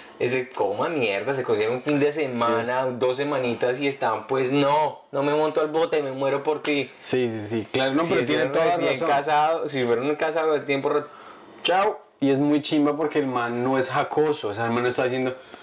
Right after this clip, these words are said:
Speaker 2: "Las esposas son mamonas", el man está diciendo, "Mi putos matrimonios me volvieron loco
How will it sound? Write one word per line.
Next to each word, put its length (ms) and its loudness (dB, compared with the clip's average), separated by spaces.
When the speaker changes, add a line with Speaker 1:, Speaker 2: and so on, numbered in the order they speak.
Speaker 2:
"Las 220 0
esposas 460 2
son 240 2
mamonas", 440 0
el 80 0
man 180 0
está 100 -2
diciendo, 340 0
"Mi 580 2
putos 340 2
matrimonios 520 0
me 60 2
volvieron 520 2
loco 380 0